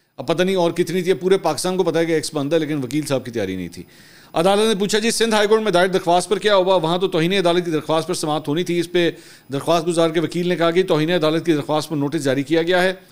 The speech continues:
पीटीए के वकील ने अदालत से कहा कि हमारा इस दरख्वास्त के काबिल समात होने पर भी एतराज़ है। अदालत ने कहा कि जो भी है, जिसने भी किया है, लेकिन एक सोशल मीडिया प्लेटफॉर्म बंद हुआ है। मीडिया रिपोर्ट्स के मुताबिक सिंध में भी, अ, ढीला ढाला ही काम चल रहा है, इसलिए आपको कहा है कि इस अदालत में मुफस्सिल जवाब जमा करवाएं।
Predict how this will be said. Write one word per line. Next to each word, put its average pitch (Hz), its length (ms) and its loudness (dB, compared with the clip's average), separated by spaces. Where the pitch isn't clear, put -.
पीटीए 175 240 2
के 190 80 2
वकील 170 280 -2
ने 180 60 -2
अदालत 156 280 0
से 165 80 -6
कहा 165 160 2
कि 156 100 -6
हमारा 143 280 -2
इस 160 60 -2
दरख्वास्त 139 440 -4
के 165 120 0
काबिल 175 320 4
समात 175 400 0
होने 156 200 0
पर 156 180 0
भी 170 120 2
एतराज़ 120 460 0
है। 78 80 -12
अदालत 185 340 2
ने 214 80 -2
कहा 214 140 2
कि 214 100 2
जो 190 160 6
भी 214 120 2
है, 190 160 4
जिसने 180 260 0
भी 208 120 -2
किया 175 180 4
है, 185 140 2
लेकिन 185 180 0
एक 175 120 0
सोशल 185 240 -2
मीडिया 185 220 2
प्लेटफॉर्म 156 460 -2
बंद 165 180 0
हुआ 170 180 4
है। 190 120 0
मीडिया 156 240 2
रिपोर्ट्स 160 300 -4
के 165 60 -8
मुताबिक 156 320 -2
सिंध 196 240 -2
में 185 80 0
भी, 170 200 0
अ, 139 100 2
ढीला 170 320 2
ढाला 170 200 2
ही 180 80 4
काम 160 220 0
चल 143 160 0
रहा 160 160 2
है, 180 160 2
इसलिए 160 240 0
आपको 147 220 -2
कहा 151 140 0
है 151 120 2
कि 165 100 -2
इस 165 100 -4
अदालत 135 380 -2
में 170 60 -4
मुफस्सिल 147 420 -4
जवाब 127 280 -2
जमा 117 200 -4
करवाएं। 175 300 -2